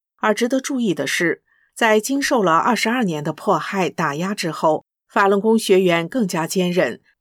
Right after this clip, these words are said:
世界各地的修炼人群雨后春笋般涌现，善德一定会得到弘扬，恶德一定会遭到唾弃。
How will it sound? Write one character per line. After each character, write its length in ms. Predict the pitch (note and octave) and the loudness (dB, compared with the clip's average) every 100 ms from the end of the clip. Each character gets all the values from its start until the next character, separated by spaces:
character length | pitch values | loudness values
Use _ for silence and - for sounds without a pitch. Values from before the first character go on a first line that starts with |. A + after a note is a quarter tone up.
| _ | _
世 200 | - A3+ | -2 2
界 200 | A3 G3 | 4 4
各 160 | G3+ | 2
地 140 | F#3 F3 | 0 0
的 160 | E3 | -2
修 180 | E3 A#3+ | -2 -2
炼 200 | A#3+ G3+ | -2 -2
人 180 | D3 D#3 | -4 -6
群 320 | F3+ D#3+ D#3 F#3 | -4 -4 -4 -6
雨 180 | G#3+ G3 | 0 2
后 280 | F#3+ G#3 A3 | 2 4 2
春 260 | - C#4 C#4 | 2 -4 -4
笋 220 | - D3+ | -4 -4
般 200 | E3 E3 | -4 -4
涌 200 | D#3+ - | -4 -6
现， 380 | - F#3 E3 - _ _ _ - | -4 -2 -2 -8 _ _ _ -16
善 320 | - D4+ G#3 | -4 -2 0
德 240 | E3+ E3 - | 0 -2 -2
一 120 | F3 | -4
定 160 | F#3 | -4
会 180 | F3 F#3+ | -2 -2
得 160 | D#3 D3+ | 0 -2
到 160 | F3 | -2
弘 300 | D#3 E3+ D#3+ | -4 -4 -2
扬， 320 | G#3 F3+ D3+ - _ - | 0 2 0 -6 _ 0
恶 180 | G#3 G3 | 4 4
德 300 | F3 E3 - _ | 4 0 -2 _
一 160 | F#3 G3+ | -4 -2
定 120 | C4+ | -2
会 140 | A#3 | 0
遭 220 | F#3 F3+ F3 | -2 -2 -2
到 180 | E3 | -4
唾 240 | D#3 G#3 D#3+ | -2 0 0
弃。 380 | - E3 D3 | 0 -4 -6